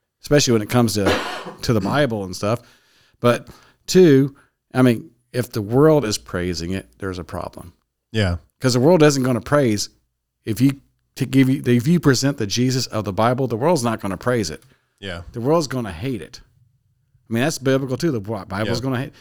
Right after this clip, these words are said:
Speaker 1: the world will hate you because they hated me first. The world, the world is against God,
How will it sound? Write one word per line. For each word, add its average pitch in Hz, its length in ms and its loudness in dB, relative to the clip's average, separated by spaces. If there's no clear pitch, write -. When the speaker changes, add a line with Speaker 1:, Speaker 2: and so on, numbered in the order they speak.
Speaker 1:
the 127 80 -2
world 135 200 2
will 139 120 -2
hate 160 260 -2
you 135 120 -6
because 117 260 -8
they 107 80 -6
hated 107 260 -6
me 117 80 -2
first. - 440 -10
The 120 140 -6
world, 143 360 0
the 127 100 0
world 143 300 4
is 117 180 -4
against 117 640 -6
God, 87 340 -10